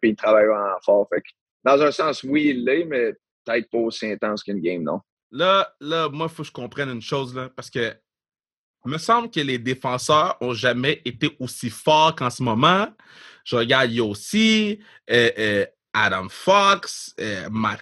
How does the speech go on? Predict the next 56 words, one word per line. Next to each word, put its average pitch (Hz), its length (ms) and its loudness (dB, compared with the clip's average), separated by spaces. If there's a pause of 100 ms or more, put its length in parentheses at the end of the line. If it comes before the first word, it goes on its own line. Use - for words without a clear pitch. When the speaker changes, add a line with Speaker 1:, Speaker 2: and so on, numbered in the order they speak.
Speaker 2:
Carr. 185 680 4
Toi, 143 120 2
t'es 135 120 -6
dans 117 120 0
ce 117 120 -4
groupe-là 113 500 -2
aussi, 127 400 -2
élite. 170 520 2 (440)
C'est 165 180 -4
quoi 311 140 4
qui - 140 -6
se - 80 -6
passe 262 260 4
avec 147 260 2
la 143 180 4
ligue, 190 420 4
là ? 139 200 2
Il 151 80 -2
y 170 40 6
a, 170 40 2
il 151 80 0
y 165 40 4
a 175 60 6
un 180 60 4
switch - 420 0
qui 254 120 -6
se - 120 -10
fait, 339 300 4
là ? 311 120 6
Le, 156 340 -2
c'est 190 160 0
vous 185 240 -2
autres, 254 160 6
les 202 100 0
big 175 220 2
dogs, 208 320 4
maintenant ? 214 320 2 (840)
Speaker 1:
Ouais, 165 200 8
non, 143 200 6
c'est - 160 2
impressionnant 139 580 4
quand 123 240 0
même. 160 200 -2
Surtout 139 360 -2
cette - 140 0
année, 143 300 2
je - 100 -6
pense, 139 240 -2
de 117 80 4
voir 117 220 2
Matt 120 180 -2
Carr 135 260 6
qui 127 160 0
a, 110 340 2
quoi, 123 260 0
j-, 104 320 -14